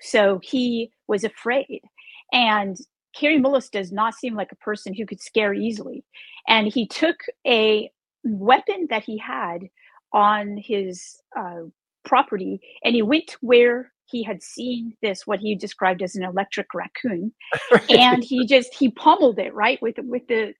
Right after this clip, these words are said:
Speaker 1: with the weapon. He just shot as many bullets as he could,
Speaker 2: Right.
Speaker 1: um, to, you know, to get rid of whatever it was. Well, uh, this is somewhat the response that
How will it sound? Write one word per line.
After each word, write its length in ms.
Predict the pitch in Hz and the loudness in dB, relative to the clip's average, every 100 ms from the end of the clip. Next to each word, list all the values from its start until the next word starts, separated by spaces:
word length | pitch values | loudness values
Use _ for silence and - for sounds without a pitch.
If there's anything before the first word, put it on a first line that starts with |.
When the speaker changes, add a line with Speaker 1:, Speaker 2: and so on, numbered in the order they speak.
| 202 190 - | -14 -14 -12
Speaker 1:
with 160 | 247 | -8
the 80 | - | -4
weapon. 360 | 208 262 - 175 | 2 2 0 -12
He 80 | 185 | -8
just 180 | 202 | -8
shot 460 | - - - 254 - - _ _ - | -8 -4 0 2 0 -4 _ _ -6
as 160 | 220 | -4
many 500 | 220 233 247 240 226 - | -2 -2 -2 -4 -8 -4
bullets 300 | 247 262 254 | -2 -2 -2
as 120 | 214 | -6
he 120 | 214 - | -6 -8
could, 380 | - 226 180 185 _ _ - - | -4 -2 -2 -6 _ _ -12 2
Speaker 2:
Right. 180 | 214 | 6
Speaker 1:
um, 420 | 208 220 202 185 185 _ _ - | 8 8 4 -4 -16 _ _ -6
to, 200 | 302 214 | -4 -4
you 140 | 247 269 | -4 -4
know, 140 | 233 - | -4 -6
to 100 | - | -12
get 240 | 220 277 214 | -4 -2 -2
rid 160 | 262 | -4
of 80 | 214 | -4
whatever 320 | 214 208 202 | -6 -6 -8
it 80 | 196 | -8
was. 280 | 269 247 - - _ - - _ | -4 -4 -4 -18 _ -20 -20 _
Well, 360 | 247 269 254 - | 6 6 4 -2
uh, 220 | 247 233 - 277 | -2 -2 -4 -8
this 240 | 285 302 | -8 -6
is 160 | 294 - | -10 -6
somewhat 400 | 285 302 269 - - | -4 0 -2 -4 -8
the 100 | 233 | -6
response 640 | 208 220 - 220 226 220 - | -6 -8 -10 -6 -4 -6 -10
that 140 | - | -12